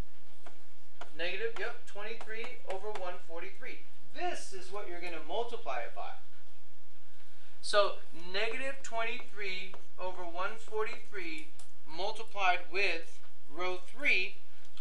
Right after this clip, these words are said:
will end up getting us to that number that we want, which is a positive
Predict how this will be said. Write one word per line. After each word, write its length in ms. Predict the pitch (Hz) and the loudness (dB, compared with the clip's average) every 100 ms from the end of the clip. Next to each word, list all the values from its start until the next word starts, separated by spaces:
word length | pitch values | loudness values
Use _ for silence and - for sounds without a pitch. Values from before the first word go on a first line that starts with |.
| - - - - - - - - - - | 0 0 0 0 0 0 0 0 0 0
will 160 | - 339 | 0 0
end 260 | - 202 214 | -2 -2 0
up 200 | 214 - | 0 0
getting 340 | 226 214 180 | 0 0 0
us 200 | 170 170 | 0 0
to 140 | - 170 | 0 0
that 220 | 165 160 | 0 0
number 180 | 160 156 | -2 -2
that 180 | 147 147 | 0 0
we 100 | 143 | 0
want, 360 | 139 - - - - - - - - - - - - - - - - - - | -2 0 0 0 0 0 0 0 0 0 0 0 0 0 0 0 0 0 0
which 200 | 170 185 | 0 0
is 160 | 175 | 0
a 320 | 175 170 165 160 - - - | 0 0 0 0 0 0 0
positive 840 | - 208 214 202 147 139 135 135 | 0 2 2 2 0 -2 -2 0